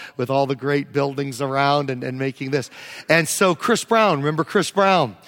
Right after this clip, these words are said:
Called him up, said, "Chris, you're up. I'm stuck on the East Coast here because of nine eleven," and God just used him in a magnificent way. And so I just love how the Lord orchestrates things for his purpose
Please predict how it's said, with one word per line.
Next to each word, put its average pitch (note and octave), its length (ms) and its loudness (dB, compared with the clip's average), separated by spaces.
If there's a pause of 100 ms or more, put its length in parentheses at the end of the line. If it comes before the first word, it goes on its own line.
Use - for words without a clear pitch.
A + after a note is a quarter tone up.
(260)
Called E3+ 240 4
him F3+ 80 4
up, F#3+ 140 2
said, E3 180 -2
"Chris, - 320 -2
you're F#3 180 4
up. A3 320 2 (160)
I'm E3 160 2
stuck - 440 -2
on F#3 140 0
the F3+ 60 0
East F#3+ 360 -2
Coast G#3+ 420 0
here F#3 220 2
because E3+ 320 -4
of F3 80 -2
nine F#3+ 260 2
eleven," F#3 500 2 (360)
and D#3 240 2
God E3+ 280 2
just D#3+ 220 -8
used E3 260 -6
him D3 140 -6
in C3 80 -4
a B2+ 60 -6
magnificent B2+ 800 -8
way. A2+ 320 -6
And B2 120 -8
so E3 360 2 (320)
I E3 100 2
just E3+ 240 -4
love D#3+ 380 0
how D3 160 0
the C#3 80 -2
Lord C#3+ 340 0 (100)
orchestrates D#3+ 680 -2
things C#3 360 -4
for C3+ 140 -12
his E3 320 -4
purpose - 460 -8